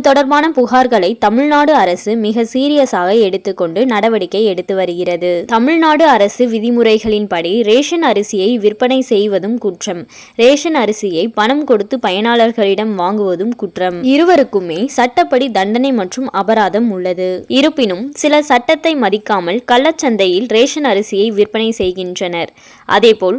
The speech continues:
கள்ளச்சந்தையில் ரேஷன் அரிசியை வாங்குபவர்கள் அதனை மூட்டை மூட்டையாக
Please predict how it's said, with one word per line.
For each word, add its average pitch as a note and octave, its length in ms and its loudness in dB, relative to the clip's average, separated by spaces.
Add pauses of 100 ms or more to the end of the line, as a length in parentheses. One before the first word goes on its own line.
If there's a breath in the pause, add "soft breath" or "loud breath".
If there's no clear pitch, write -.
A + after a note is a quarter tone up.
(100)
கள்ளச்சந்தையில் A#3 800 0 (120)
ரேஷன் D4 360 0
அரிசியை G3 400 0 (100)
வாங்குபவர்கள் F#3 720 -2 (140)
அதனை G#3 220 2 (100)
மூட்டை D4+ 300 0 (120)
மூட்டையாக F3+ 760 -2